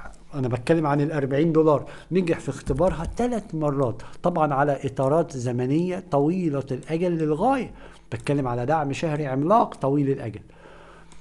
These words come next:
طيب، لو ركزت في كل مرة بيختبر فيها ذلك المستوى بتلاقي بياخد شوية وقت، يعني ممكن ياخد شهرين تلاتة، شهرين تلاتة، أربعة، خمسة، شهرين تلاتة. فإحنا لسه ما زلنا في انتظار الاختبار الأول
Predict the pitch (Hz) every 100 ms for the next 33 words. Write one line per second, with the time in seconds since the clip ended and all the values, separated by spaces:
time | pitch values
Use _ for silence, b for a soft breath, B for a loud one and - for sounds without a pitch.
0 | B 147 113 - B B B B B 156
1 | 175 175 175 - 302 277 208 - 247 254
2 | 226 240 233 196 180 - 220 208 165 233
3 | 262 214 220 180 175 165 - 214 170 151
4 | 214 208 165 180 185 165 - 147 147 -
5 | 123 120 - 110 110 139 143 135 127 135
6 | - - - - 107 117 127 113 104 110
7 | - 92 - 117 107 123 117 113 131 117
8 | 113 127 117 110 135 120 - 113 - 110
9 | 120 139 127 120 131 127 117 B B B
10 | B - 160 170 208 - 175 180 226 -
11 | - 185 175 160 143 220 226 226 226 214
12 | - 196 180 165 196 226 214 - - -
13 | 156 202 202 185 202 220 160 110